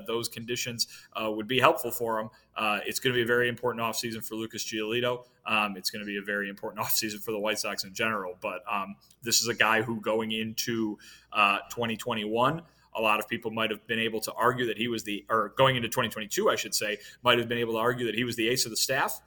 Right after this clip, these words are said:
depending on what your definition of that word is. Uh, I think I would have been among them.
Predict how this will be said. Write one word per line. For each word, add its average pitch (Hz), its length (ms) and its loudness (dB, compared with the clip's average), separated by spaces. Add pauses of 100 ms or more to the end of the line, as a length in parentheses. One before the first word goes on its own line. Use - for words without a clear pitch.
(220)
depending 131 320 0
on 123 80 -4
what 123 100 -6
your 120 80 -10
definition 127 480 -4
of 113 100 -8
that 123 200 -2
word 127 320 2
is. 160 380 0 (260)
Uh, 110 240 -2
I 110 80 -2
think 117 160 -2
I 117 140 2
would 117 120 0
have 113 120 -8
been 120 100 -2
among 135 300 -4
them. 262 180 -6